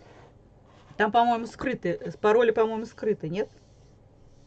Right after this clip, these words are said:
Вот, девчонки, вот эти вот технические нюансы, скорее всего, что я, э, в записи перезалью, а, этот,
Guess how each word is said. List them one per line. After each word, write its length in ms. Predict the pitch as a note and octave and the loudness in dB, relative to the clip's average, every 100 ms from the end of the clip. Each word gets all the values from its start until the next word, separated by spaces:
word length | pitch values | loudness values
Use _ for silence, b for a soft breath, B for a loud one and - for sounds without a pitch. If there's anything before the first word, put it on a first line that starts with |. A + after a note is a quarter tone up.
| - _ b b b b - | -20 _ b b b b -2
Вот, 180 | A#3 | 0
девчонки, 400 | A3+ - D4 A#3+ A3+ | 0 2 2 2 -2
вот 140 | A3+ | -2
эти 180 | B3 B3 | -2 -4
вот 140 | A#3 | -4
технические 600 | - B3 B3 - - A3+ | -6 -8 -8 -8 -10 -8
нюансы, 440 | G#3+ A#3+ E4+ - A3 | -2 0 0 -2 -6
скорее 320 | - G#3+ G#3+ | 4 6 6
всего, 340 | - A3 C4+ | 4 -2 -2
что 640 | - - - G#3 G#3 G3+ G3 | -4 -10 0 4 4 4 0
я, 440 | F#3+ G#3+ A3+ G#3 - F#3+ F#3 F3+ | 2 2 2 0 -2 -4 -2 -4
э, 40 | F3 | -4
в 40 | |
записи 440 | F#3 F#3 F3 D#3+ D#3+ | -2 -4 -4 -12 -10
перезалью, 680 | F3+ E3+ E3+ F3 F#3 C#4+ B B B - - | -6 -6 -6 -4 -4 -6 B B B -20 -10
а, 380 | F3 E3+ E3 - | -8 -6 -8 -4
этот, 320 | G3 G#3 G3+ | -4 -4 -8